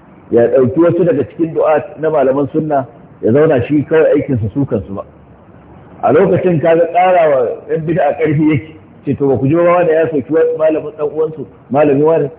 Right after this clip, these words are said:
Ko da abin da za ka faɗa akan malamin da kake, ya ka, ka yarda, an yarda kuskure ne, ya yi wani kuskure, to, amma a lokacin da ake cikin wannan hayaniya, da zarar ka buɗe wannan ƙofar, to, ‘yan bid'a su ƙara wa ƙarfi.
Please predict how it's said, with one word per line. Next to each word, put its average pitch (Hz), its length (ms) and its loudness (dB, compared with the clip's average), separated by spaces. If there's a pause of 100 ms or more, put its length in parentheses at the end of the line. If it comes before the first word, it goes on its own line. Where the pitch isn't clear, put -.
(260)
Ko 202 160 2
da 226 200 2
abin 190 220 0
da 196 100 0
za 175 160 2
ka 180 100 -4
faɗa 143 280 0
akan 147 340 -4
malamin 156 460 0
da 139 80 -2
kake, 127 380 -8
ya 147 200 2
ka, 165 280 0
ka 165 80 -2
yarda, 147 280 2 (160)
an 170 160 0
yarda 127 200 -2
kuskure 135 440 -2
ne, 92 100 -8 (340)
ya 143 160 4
yi 165 100 4
wani 160 220 2
kuskure, 147 440 0
to, 131 100 -4
amma 127 300 -2
a - 20 -2
lokacin 165 380 -6
da 151 60 -2
ake 143 220 -4
cikin - 180 -10
wannan 143 260 0
hayaniya, 135 440 2 (380)
da 120 100 0
zarar 165 420 2
ka 170 100 0
buɗe 165 280 2
wannan 160 200 0
ƙofar, 170 320 -2 (280)
to, 131 180 -2
‘yan 156 160 -2
bid'a 160 280 2
su 135 80 -4
ƙara 127 260 0
wa 107 80 -2
ƙarfi. 98 280 -12